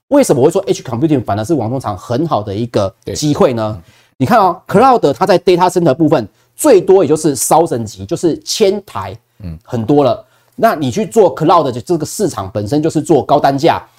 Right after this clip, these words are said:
Speaker 1: 可是机器少的。你如果没吃到这块饼，你就没有了。那第二个是属于F O G，就所谓的 Node，大概也只能到百万台等级。但是如果你发展的是 Edge Computing 的话，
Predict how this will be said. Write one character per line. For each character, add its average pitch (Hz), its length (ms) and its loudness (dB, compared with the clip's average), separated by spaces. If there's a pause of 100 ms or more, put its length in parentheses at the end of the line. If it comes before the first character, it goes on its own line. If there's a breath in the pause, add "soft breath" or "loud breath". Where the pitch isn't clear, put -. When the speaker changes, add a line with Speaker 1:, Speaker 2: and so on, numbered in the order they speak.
(160 soft breath)
Speaker 1:
可 101 80 -10
是 147 80 0
机 151 120 -6
器 147 140 -2
少 110 220 -8
的。 85 120 -14 (260)
你 123 100 -2
如 156 80 6
果 202 80 6
没 160 120 0
吃 196 140 -2
到 185 80 2
这 185 80 0
块 175 140 2
饼， 117 180 -6
你 101 60 -10
就 139 100 2
没 113 140 -2
有 113 100 -2
了。 87 220 -10 (340)
那 240 160 0 (160)
第 220 160 4
二 190 60 4
个 120 200 0 (200)
是 185 180 0
属 110 100 -4
于 107 120 -2
F 151 180 -2
O 131 220 2
G， 123 180 -2
就 - 100 2
所 131 120 0
谓 135 40 6
的 131 120 2
Node， 123 400 0 (400)
大 277 160 2
概 254 120 2
也 180 120 6
只 160 100 -4
能 127 140 0
到 139 340 2
百 113 180 -2
万 147 160 2
台 107 160 -6
等 98 160 -8
级。 92 300 -14 (180)
但 214 220 2
是 185 160 -2
如 151 140 4
果 139 100 2
你 98 140 -4
发 156 260 0
展 101 140 -4
的 101 40 -8
是 - 240 -8
Edge 113 300 -2
Computing 104 500 -4
的 92 80 -6
话， 95 300 0